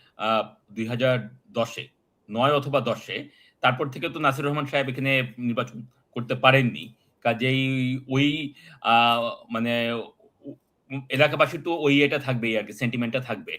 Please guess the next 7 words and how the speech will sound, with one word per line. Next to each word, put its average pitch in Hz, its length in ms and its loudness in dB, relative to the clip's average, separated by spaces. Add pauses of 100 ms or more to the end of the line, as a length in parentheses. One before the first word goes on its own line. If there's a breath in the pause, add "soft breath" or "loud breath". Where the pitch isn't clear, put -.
(420)
প্লাস, 120 480 0 (280)
আহ, 107 320 -2
এখানে 123 220 -4
কোনো 127 180 0
রেবেল 120 260 2
ক্যান্ডিডেট 127 440 0
নেই, 113 400 -2